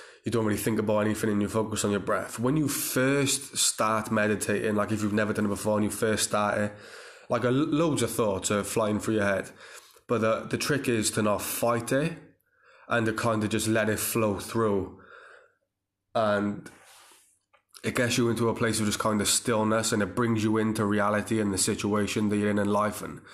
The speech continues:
when you come out of it, you kind of look at things, um, a bit different, um, appreciate life in a way. And,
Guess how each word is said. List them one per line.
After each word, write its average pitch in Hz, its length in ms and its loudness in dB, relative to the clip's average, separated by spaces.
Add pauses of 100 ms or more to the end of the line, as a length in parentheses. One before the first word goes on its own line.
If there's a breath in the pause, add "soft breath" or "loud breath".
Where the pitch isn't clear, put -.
(520 loud breath)
when 123 100 0
you 117 60 0
come 120 180 0
out 117 140 2
of 107 160 -2
it, 101 80 0
you 98 80 -2
kind 107 260 0
of 104 140 0
look 113 240 0
at 104 60 -2
things, 107 520 -2
um, 95 320 -4
a 95 60 -10
bit 101 240 -4
different, 104 480 -4 (840 loud breath)
um, 90 500 -2
appreciate 107 560 -2
life 104 340 0
in 107 60 -2
a 101 60 2
way. 107 260 2
And, 90 320 -4